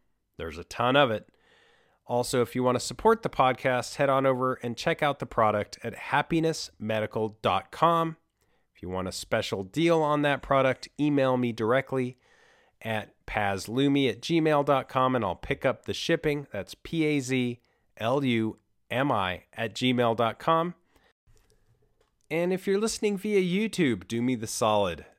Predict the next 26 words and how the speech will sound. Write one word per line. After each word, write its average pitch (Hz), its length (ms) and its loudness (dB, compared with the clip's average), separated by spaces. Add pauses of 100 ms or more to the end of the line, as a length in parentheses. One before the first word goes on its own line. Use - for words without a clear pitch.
(260)
Like, 117 260 0
share, 113 320 0
and 107 120 -4
subscribe 101 600 -2
to 113 100 -6
the 101 80 -6
podcast. 101 800 -2 (120)
I 113 120 -2
will 120 140 2
most 117 300 0
likely 113 520 -2
never 120 720 2
be 101 180 -2
monetized 95 760 -4
on 95 160 -4
YouTube 135 520 -2
for 104 220 0
a 98 40 -4
variety 143 600 2
of 175 120 -2
reasons, 156 680 0 (540)
specifically 147 920 -2
the 113 180 -6
topics - 640 -4
I 139 120 2
cover 127 520 2